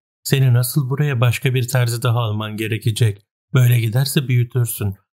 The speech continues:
Bakarsın ikinci şubeyi açarsın. Sen yeter ki benim direktiflerimi dinle," dedi Sevil abla. O da onaylar şekilde başını sallıyordu. Birkaç kişinin daha işi hallolmuştu. "Bunları bırakacak mıyım?" diyerek sordum.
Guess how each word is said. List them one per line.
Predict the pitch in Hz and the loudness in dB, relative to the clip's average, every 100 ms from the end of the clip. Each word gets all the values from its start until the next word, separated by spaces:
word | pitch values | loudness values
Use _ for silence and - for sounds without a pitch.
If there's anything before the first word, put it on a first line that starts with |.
| - | -2
Bakarsın | 127 139 123 139 | 0 2 0 0
ikinci | 127 131 131 | -2 0 -2
şubeyi | 123 135 127 135 135 | -2 -2 -2 0 0
açarsın. | 120 110 107 - 107 95 - _ _ | -2 -2 -4 -4 -4 -6 -8 _ _
Sen | - 131 | 0 4
yeter | 117 107 123 127 | 4 2 -2 -2
ki | 131 | -2
benim | 131 131 | -2 -2
direktiflerimi | 127 123 120 127 - 135 123 127 127 | -2 -2 -2 -4 0 2 2 2 0
dinle," | 123 120 | 0 0
dedi | 104 98 98 | -2 -4 -4
Sevil | - 104 107 104 | -2 0 0 -4
abla. | 104 110 101 95 _ _ _ - | -4 -2 -4 -6 _ _ _ 0
O | 131 110 | 2 2
da | 107 | 0
onaylar | - 123 120 117 123 | 2 4 4 2 0
şekilde | - 135 139 123 117 | -2 -4 -2 0 0
başını | 117 - 113 | -2 -4 -6
sallıyordu. | - 120 101 104 107 104 101 107 - _ _ _ _ | -4 -2 -2 -2 -4 -4 -2 -2 -2 _ _ _ _
Birkaç | - 120 139 135 | 0 2 0 -2
kişinin | 151 123 143 139 | -2 -2 -2 0
daha | 135 135 | 0 0
işi | 135 - 135 | -2 0 0
hallolmuştu. | 127 110 104 110 104 - - 104 98 _ _ _ | 2 2 0 -2 -6 -4 0 -2 -2 _ _ _
"Bunları | 151 127 131 135 | 4 4 4 0
bırakacak | 131 123 120 135 135 | -2 -4 -2 -2 0
mıyım?" | 147 139 127 | 0 0 0
diyerek | 135 131 131 - | 0 0 -4 -2
sordum. | 127 117 107 107 95 | 0 0 0 -4 -6